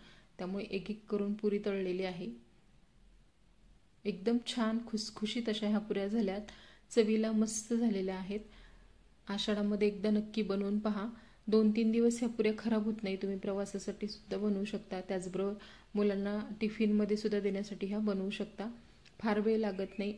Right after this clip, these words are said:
आणि चवीला पण खूप छान होतात. सॉसबरोबर मुलांना खायला आवडतीलच, याशिवाय ह्या दह्यासोबत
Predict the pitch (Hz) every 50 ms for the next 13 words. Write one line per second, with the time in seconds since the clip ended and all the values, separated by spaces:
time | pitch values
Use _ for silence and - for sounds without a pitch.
0 | - - 190 196 190 190 196 196 - 220 190 196 190 202 202 - 214 208 208 -
1 | 240 233 - - - 233 220 214 214 202 208 190 196 - - - - - - -
2 | - - - - - 220 214 214 214 208 220 214 214 208 220 214 214 214 214 208
3 | 202 202 208 208 214 226 208 202 202 208 202 190 190 190 185 - - 196 190 190
4 | 190 - - - - - 196 196 190 - - 202 196 202 208 214 214 208 208 233
5 | 214 220 208 214 214 - 208 202